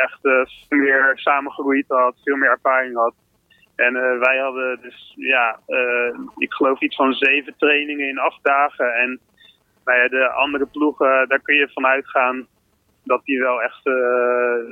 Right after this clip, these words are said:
een, een maand of meer bij elkaar zitten. Dus, eh,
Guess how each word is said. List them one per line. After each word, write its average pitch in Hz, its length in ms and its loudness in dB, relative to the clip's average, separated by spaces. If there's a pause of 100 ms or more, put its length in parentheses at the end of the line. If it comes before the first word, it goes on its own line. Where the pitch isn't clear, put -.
een, 127 340 -2
een 127 240 0
maand 135 280 0
of - 220 -10
meer 135 520 2
bij 127 100 0
elkaar 127 380 0
zitten. 120 320 -10
Dus, 117 240 -12
eh, 123 260 4